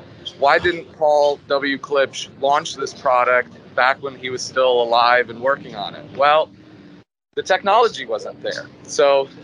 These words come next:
now we are actually taking a Heritage loudspeaker and activating it with something like our, and I'll show you here,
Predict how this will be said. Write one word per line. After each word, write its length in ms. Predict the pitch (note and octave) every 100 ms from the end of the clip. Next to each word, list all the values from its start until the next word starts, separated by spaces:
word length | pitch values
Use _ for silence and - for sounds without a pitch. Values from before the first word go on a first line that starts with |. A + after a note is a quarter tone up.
| - C#3+
now 380 | D3+ D#3+ G3+ G3+
we 220 | F3 E3
are 120 | D#3+
actually 380 | D3+ E3 F3 D#3
taking 340 | - E3 D#3
a 60 | B2+
Heritage 600 | - - F#3+ G3 F#3 D#3
loudspeaker 920 | D#3 D#3+ D#3+ - C3+ A#2+ A#2 A#2 A#2 - - - -
and 180 | C#3+ C#3+
activating 760 | - D3+ F3+ D#3+ C#3+ C3+ C3 B2+
it 220 | C3 -
with 160 | D3 C#3+
something 760 | - C3+ C3+ D3 D3 C#3+ A#2+
like 280 | B2 B2 C3 - A#2+
our, 560 | A#2+ B2+ B2+ A#2+ B2 - - - - - - - -
and 180 | A2+ A#2+
I'll 100 | B2
show 220 | - B2+
you 180 | B2 B2+
here, 460 | - A2 A2 D3